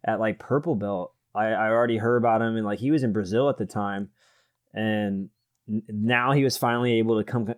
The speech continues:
kinda, like, back and forth, I think, to, to America and start g-, competing.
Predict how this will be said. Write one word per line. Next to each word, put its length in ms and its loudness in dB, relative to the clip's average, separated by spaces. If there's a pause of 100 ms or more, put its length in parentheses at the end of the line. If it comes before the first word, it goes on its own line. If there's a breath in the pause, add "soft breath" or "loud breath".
kinda, 160 -4
like, 180 -2
back 280 0
and 100 -8
forth, 300 0
I 120 -2
think, 320 -6
to, 420 -4
to 180 -4
America 600 -2
and 220 -8
start 280 -4
g-, 80 -14 (140)
competing. 600 -4